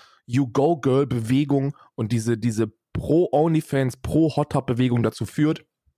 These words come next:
dass viele Mädchen, ich sage nicht die, die Mehrzahl, aber ich sage viele oder zu viele Mädchen den Eindruck bekommen, dass sie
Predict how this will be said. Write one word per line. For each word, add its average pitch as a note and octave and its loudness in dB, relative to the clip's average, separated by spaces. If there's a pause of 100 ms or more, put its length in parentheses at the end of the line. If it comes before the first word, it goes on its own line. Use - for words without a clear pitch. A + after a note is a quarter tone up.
(100)
dass A#2 -4
viele A3+ 0 (180)
Mädchen, D#3 0
ich B2 0
sage C3 0
nicht C3+ -2
die, G#2 -4
die G#2+ -2
Mehrzahl, C3 0
aber G#2 0
ich G2 -8
sage G2 -4
viele E3 0 (460)
oder G#2+ 0
zu - -2
viele F3 0
Mädchen C3 0
den A2 0
Eindruck B2+ 0
bekommen, A#2+ -2 (400)
dass B2 -2
sie A2 0